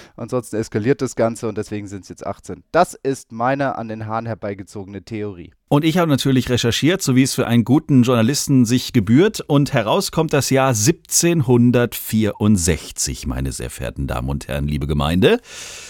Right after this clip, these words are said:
Speaker 2: Wo ist es passiert? Im Home of Golf in St. Andrews saßen gut gekleidete Männer zusammen, logischerweise,
Speaker 1: Mhm.
Speaker 2: und haben das einfach beschlossen.
Speaker 1: Schon, gell?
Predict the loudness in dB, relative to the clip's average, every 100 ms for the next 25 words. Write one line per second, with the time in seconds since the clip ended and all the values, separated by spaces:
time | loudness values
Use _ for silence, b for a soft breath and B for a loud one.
0 | B B B B B _ 0 2 4 2
1 | 2 2 4 4 4 6 6 6 2 4
2 | 6 4 0 -12 -8 -2 2 2 2 4
3 | 4 4 0 -2 -6 -4 0 2 2 2
4 | 4 4 2 -6 _ _ _ _ 0 2
5 | 0 0 2 2 2 2 2 2 4 6
6 | 6 4 2 -6 _ -8 -4 0 2 0
7 | -2 -2 0 0 0 2 0 0 -4 -6
8 | -12 B B B B _ _ _ _ -4
9 | -2 -2 -2 -4 -4 -4 -4 -4 -2 -4
10 | -6 -10 -8 -6